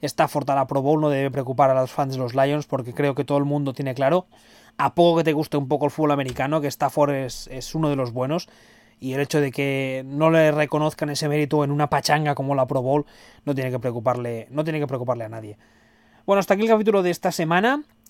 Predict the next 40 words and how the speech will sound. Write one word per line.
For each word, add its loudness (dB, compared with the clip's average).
Ah, 0
hemos -2
grabado 6
otra 0
vez 0
en -2
viernes 2
porque -4
mañana -2
es -8
fin -4
de 0
año. 0
Ya -2
sabéis -4
que -6
este -4
tipo -6
de -2
cosas, -4
este -10
tipo -6
de, -6
de -6
noches, -4
tardes, 2
vas -6
un -4
poco 0
sin -6
horarios 0
y -4
un -6
poco -2
de 0
lo-, 0
de, -10
de, -10
de -12
culo. -2